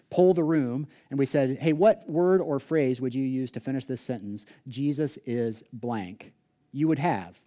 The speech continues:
something to put in that blank. You would have a word or phrase to put in there. Well, at Genesis, we believe that Jesus is the most important person who ever lived. Now, if you view, view Jesus simply as a historical figure, you might think, "Now, wait, Steve, don't you mean Jesus was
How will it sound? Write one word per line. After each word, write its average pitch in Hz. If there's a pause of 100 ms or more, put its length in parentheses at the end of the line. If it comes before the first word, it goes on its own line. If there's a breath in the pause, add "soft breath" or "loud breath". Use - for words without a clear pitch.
(140)
something 127
to 120
put 117
in 110
that 123
blank. 131
You 120
would 120
have 107
a 120
word 107
or 113
phrase 98
to 104
put 113
in 101
there. 80 (540 soft breath)
Well, 156
at 151
Genesis, 185
we 160
believe 139
that 117
Jesus 127
is 113
the 120
most 135
important 135
person 101 (300 soft breath)
who 113
ever 101
lived. 90 (680)
Now, 147 (160 loud breath)
if 147
you 202
view, 190
view 165
Jesus 175
simply 170
as 151
a 143
historical 151
figure, 160
you 147
might 143
think, 131
"Now, 147
wait, 160
Steve, 123
don't 165
you 202
mean 151 (220 loud breath)
Jesus 170 (180 soft breath)
was 151